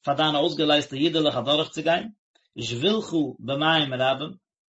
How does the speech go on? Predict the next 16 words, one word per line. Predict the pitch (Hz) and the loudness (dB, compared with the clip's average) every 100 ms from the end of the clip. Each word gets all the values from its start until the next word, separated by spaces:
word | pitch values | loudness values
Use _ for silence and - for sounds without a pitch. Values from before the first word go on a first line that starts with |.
| _ | _
און | 113 | -6
דעם | 123 135 | -2 -2
וועג | 131 185 190 | 2 2 2
איז | 156 | 0
געווען | 143 151 175 156 143 | -2 0 0 -2 -8
אין | 139 | -8
די | 131 | -8
פילע | - 180 156 | -2 0 2
וואסערן, | 139 143 - 147 190 _ _ _ _ | 2 2 -2 -10 -12 _ _ _ _
אזוי | - | -10
שטייט, | 117 156 175 170 139 | -2 4 4 2 -4
שפכו | 123 131 190 185 151 120 - _ _ | -4 -2 -2 -2 -6 -6 -12 _ _
מיט | 127 | -4
דער | 131 131 | -2 0
יוד, | 165 175 - _ _ _ | -2 -2 -4 _ _ _
כאילו | - - 185 180 160 | -6 -2 2 2 0